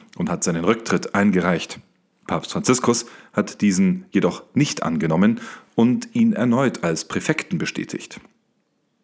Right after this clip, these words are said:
Der ursprünglich aus Guinea stammende Kardinal wird somit an der Spitze der Kongregation bleiben, donec aliter provideatur, das heißt, vorerst und bis weitere Änderungen bekannt gegeben werden.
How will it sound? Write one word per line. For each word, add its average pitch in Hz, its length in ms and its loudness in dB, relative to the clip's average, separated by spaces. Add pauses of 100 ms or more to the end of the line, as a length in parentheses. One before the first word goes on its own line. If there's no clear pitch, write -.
(100)
Der 113 160 4
ursprünglich 127 480 2
aus 87 240 0
Guinea 95 480 4
stammende 87 420 -2
Kardinal 95 580 2 (380)
wird 104 240 2
somit 113 260 4
an 107 120 2
der 107 100 2
Spitze - 380 -2
der 80 180 -2
Kongregation 95 760 0
bleiben, 104 580 4 (260)
donec 123 540 2
aliter 107 580 4
provideatur, 104 1040 0
das - 160 -4
heißt, 92 400 0 (260)
vorerst 120 680 2
und 98 300 0
bis 110 160 0
weitere 104 280 2
Änderungen 98 680 2 (180)
bekannt 101 320 -4
gegeben - 380 -8
werden. - 300 -10